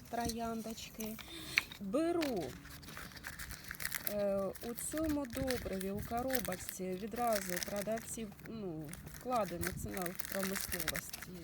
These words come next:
в промислових масштабах це, це виготовляється, але вкладається в кожну коробочку мірна ложечка. От я беру мірну ложечку цього добрива і вношу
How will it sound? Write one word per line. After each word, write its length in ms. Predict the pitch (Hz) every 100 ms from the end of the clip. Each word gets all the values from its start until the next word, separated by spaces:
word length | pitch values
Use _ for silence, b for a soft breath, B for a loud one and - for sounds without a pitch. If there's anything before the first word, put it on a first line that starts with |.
| 175
в 80 | -
промислових 760 | 196 202 - 208 170 175 170
масштабах 680 | - - - 214 - - -
це, 100 | -
це 200 | 175 -
виготовляється, 920 | 165 170 - - 233 339 440 381 - 214
але 100 | 220
вкладається 580 | - 233 214 185 190 202
в 220 | - 226
кожну 260 | 214 196 185 B B B 180 B -
коробочку 720 | 247 285 240 175 180 - 220
мірна 420 | 320 453 262 214
ложечка. 720 | 180 175 165 180 190 - - 262 311 160 -
От 120 | 269 277
я 220 | 311 302
беру 580 | 254 247 226 180 160 180 - - - - - - - - - - - -
мірну 480 | 233 262 240 220 202
ложечку 800 | 180 170 180 196 - - 285 359 359 - -
цього 260 | 285 294
добрива 600 | 285 294 285 277 269 269 294 B B B
і 220 | 311 302 294
вношу 880 | 254 269 302 320 - - 302 311